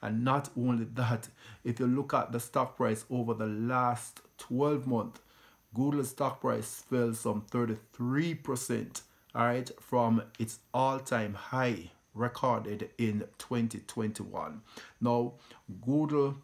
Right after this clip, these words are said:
released its third quarter results today, and those results miss analyst projection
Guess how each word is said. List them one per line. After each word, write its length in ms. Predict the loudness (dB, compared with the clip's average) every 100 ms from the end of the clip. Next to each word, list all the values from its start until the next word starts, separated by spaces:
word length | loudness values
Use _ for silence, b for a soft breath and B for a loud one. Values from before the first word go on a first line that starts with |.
| _ _ _ _ _ _ -20 _
released 680 | -2 2 2 2 2 0 0
its 200 | -4 -4
third 560 | -8 -4 2 2 2 0
quarter 580 | 2 2 2 0 -2 -4 -14 _
results 800 | -8 -8 -2 0 0 0 -6 -16 _ _
today, 720 | -12 -12 0 2 4 2 -4 -16 _ B B B _
and 400 | -2 0 -2 -4 -8 -8
those 340 | -2 0 0
results 540 | 0 0 0 0 -4 -2
miss 360 | 2 2 0 -10 -4
analyst 540 | 0 2 0 -4 -6 -8
projection 760 | -4 -2 -2 -2 -4 -6